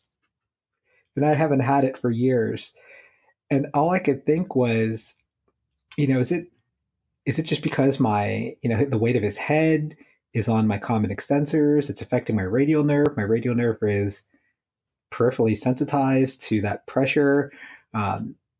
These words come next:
you know, and I, I thought, "Does he, is he, like, peripherally sensitizing my common extensors and radial nerve?" And after, like, I s-, I kinda shifted him off of that and I palpated, it's not really tender there. But, you know, you, I, I, I almost found it more fascinating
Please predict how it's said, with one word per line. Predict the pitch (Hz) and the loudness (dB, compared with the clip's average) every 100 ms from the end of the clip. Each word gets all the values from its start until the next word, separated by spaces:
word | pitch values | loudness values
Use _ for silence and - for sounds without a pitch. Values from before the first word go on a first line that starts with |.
| _ - | _ 0
you | 143 | 2
know, | |
and | 123 | 2
I, | 120 - | 0 0
I | 127 | -2
thought, | 120 117 113 | 0 0 0
"Does | 110 | -2
he, | 135 | -2
is | 139 113 | 0 0
he, | 120 | 2
like, | 110 101 | 0 -2
peripherally | - 123 139 143 | -2 0 2 2
sensitizing | 143 139 143 151 147 | 2 -2 0 0 2
my | 147 | 0
common | 143 147 147 | 0 0 0
extensors | 143 - 147 151 | -2 -2 0 0
and | 151 | 0
radial | 147 151 151 | 2 2 2
nerve?" | 151 143 | 2 2
And | 120 | 2
after, | 127 - 113 | 2 2 0
like, | 113 110 | 0 -2
I | |
s-, | 101 - | -4 -6
I | 110 | -8
kinda | - 107 | -4 -4
shifted | 101 - 139 117 | -2 -2 -2 0
him | 120 107 101 - _ _ - | 0 -2 -4 -10 _ _ -4
off | 131 160 | -2 0
of | 107 | 0
that | 110 | -2
and | 104 | -2
I | 104 | -4
palpated, | - 208 247 123 | -2 -2 0 0
it's | 147 - | 0 0
not | 247 | 0
really | 185 120 107 | 2 0 0
tender | 151 220 - | 0 0 0
there. | 98 - - _ _ _ _ _ _ _ _ _ _ _ - | -4 -8 -10 _ _ _ _ _ _ _ _ _ _ _ -10
But, | - 131 123 135 | -4 -2 0 0
you | 139 | 0
know, | 135 | 2
you, | 127 131 _ _ _ _ _ _ _ _ - | 0 -4 _ _ _ _ _ _ _ _ -4
I, | 113 - | -2 0
I, | 143 151 147 | 0 0 -2
I | 147 - _ - | -2 -6 _ -8
almost | 175 202 185 | 0 0 2
found | 143 135 | 2 2
it | 147 | 2
more | 117 | -2
fascinating | - 143 143 160 139 113 107 110 104 104 | -2 0 0 0 0 0 0 -2 -2 -6